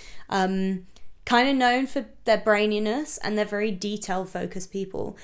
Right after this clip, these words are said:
So, whereas other communicators see the big picture and they lose out on the little stuff,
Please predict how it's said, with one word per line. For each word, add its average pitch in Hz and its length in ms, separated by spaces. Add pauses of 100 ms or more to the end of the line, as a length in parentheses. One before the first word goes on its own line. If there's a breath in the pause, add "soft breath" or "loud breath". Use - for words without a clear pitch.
(120 loud breath)
So, 190 520
whereas 202 440
other 202 260
communicators 196 880
see 202 160
the 185 120
big 185 240
picture 220 520
and 196 160
they 185 80
lose 185 260
out - 100
on 190 100
the 175 80
little 185 260
stuff, - 400